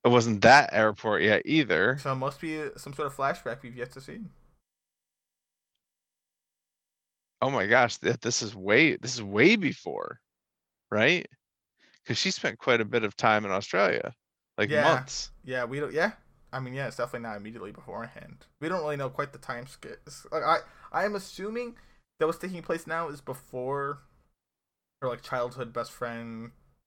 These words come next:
Speaker 2: whatever, uh, died. I'm just assuming that. I don't actually know, though. Th-, this could take place after, when she visits Sam, 'cause it doesn't really, you know,
Speaker 1: Mm-hmm.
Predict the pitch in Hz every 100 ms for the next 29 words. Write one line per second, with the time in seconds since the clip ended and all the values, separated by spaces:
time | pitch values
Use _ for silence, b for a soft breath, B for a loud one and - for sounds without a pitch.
0 | _ - 120 117 120 113 104 - - 120
1 | 110 110 107 117 165 185 _ _ - 156
2 | - 131 - 139 165 185 208 - 127 135
3 | 135 - 107 113 131 143 117 - 127 -
4 | 143 - 131 131 120 110 107 - 156 151
5 | 170 - _ _ _ _ 120 123 - 120
6 | 117 127 120 117 - - 110 113 135 165
7 | _ - 110 107 92 98 101 _ _ _
8 | - 82 - _ _ _ _ _ _ _
9 | _ _ _ - 113 104